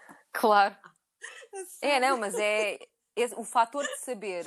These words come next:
Speaker 1: eu, eu, eu prefiro contar-lhes a verdade,
Speaker 2: Hum.
Speaker 1: especialmente à Violeta, não é?
Speaker 2: Sim, sim, mas a Violeta
Speaker 1: Mas
Speaker 2: também é
Speaker 1: ela
Speaker 2: mais
Speaker 1: no outro
Speaker 2: velha,
Speaker 1: dia
Speaker 2: não é?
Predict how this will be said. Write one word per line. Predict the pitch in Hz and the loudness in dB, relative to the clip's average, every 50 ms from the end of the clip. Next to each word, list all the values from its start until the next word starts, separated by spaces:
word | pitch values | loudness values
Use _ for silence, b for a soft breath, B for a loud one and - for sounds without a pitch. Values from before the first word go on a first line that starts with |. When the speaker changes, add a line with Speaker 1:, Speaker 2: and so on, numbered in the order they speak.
| 170 190 - | -8 -10 -6
Speaker 1:
eu, | - 208 233 233 - | -2 0 0 0 0
eu, | 240 254 202 | -2 -2 -2
eu | - 262 277 | -2 -4 -4
prefiro | 220 - - 330 320 | -4 -2 -4 -2 -2
contar-lhes | - 311 277 269 269 247 247 226 208 | -2 -2 0 2 2 2 2 0 -8
a | 220 | -10
verdade, | 202 208 208 175 165 156 151 403 | -10 -8 -4 -2 -2 -2 -2 -4
Speaker 2:
Hum. | |
Speaker 1:
especialmente | 403 392 381 359 285 202 190 208 233 233 | -6 -6 -4 -2 -2 -2 -2 -2 0 0
à | 226 208 | 0 0
Violeta, | 175 185 170 160 - - - 208 | 0 -4 -8 -8 -8 -8 -6 -6
não | 294 294 | -4 -4
é? | 269 | -4
Speaker 2:
Sim, | 233 | -6
sim, | 220 - - 277 240 208 | -6 -6 -4 -4 -4 -4
mas | 214 214 | -4 -6
a | 233 | -4
Violeta | 214 240 254 269 269 | -2 -2 -2 -2 0
Speaker 1:
Mas | |
Speaker 2:
também | 277 208 214 233 | 0 2 4 4
é | |
Speaker 1:
ela | 240 | 4
Speaker 2:
mais | 233 247 247 247 | 4 4 0 -2
Speaker 1:
no | |
outro | 247 254 254 | -4 -6 -8
Speaker 2:
velha, | - 262 247 226 208 196 | -8 -6 -4 -4 -4 -4
Speaker 1:
dia | - | -4
Speaker 2:
não | 180 175 | -8 -12
é? | 170 175 175 175 | -14 -14 -16 -16